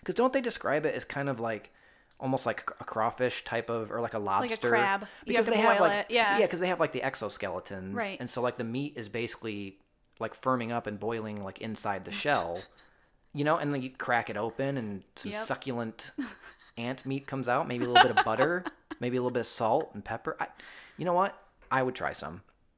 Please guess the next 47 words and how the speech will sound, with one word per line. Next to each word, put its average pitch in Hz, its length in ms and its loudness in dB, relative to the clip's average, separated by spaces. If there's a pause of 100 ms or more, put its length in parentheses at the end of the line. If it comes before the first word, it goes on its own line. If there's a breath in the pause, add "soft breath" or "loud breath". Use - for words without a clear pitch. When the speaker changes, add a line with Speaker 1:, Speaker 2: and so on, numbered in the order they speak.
(460)
Speaker 1:
Wait, 139 240 10
wh-, 123 240 -2
we 247 160 4
got, 120 240 8
like, 123 140 -2
way 117 260 4
off 110 200 2
track 101 300 0
really, 104 440 -4
really 90 240 -6
fast. - 540 -8
Speaker 2:
Yeah, 233 140 -2
I 214 60 -2
know. 196 180 -4 (480)
Speaker 1:
So 151 200 4
where, 156 180 6
what 208 260 2
were 277 80 2
we 220 120 2
actually 151 300 2
talking 170 300 4
about? 202 360 2
Cave 151 240 2
of 151 80 -4
the 147 80 -2
Kobolds? 190 600 2
Speaker 2:
Ca-, 277 220 -2
Cave 277 280 0
of 269 60 -4
the, - 60 -12 (200)
you 254 100 0
know, 208 240 0
yeah. 208 280 -6 (120)
Speaker 1:
Cave - 140 0
of 269 60 6
the 269 60 10
Speaker 2:
Cavern 277 320 10
of 277 200 4
the 311 80 4
Kobolds. 285 580 12
Speaker 1:
Cavern 262 480 8
of 277 200 6
the 120 180 8
Speaker 2:
Caverns - 80 0
Speaker 1:
creatures, 160 460 6
Speaker 2:
of - 40 -4
the, 240 60 2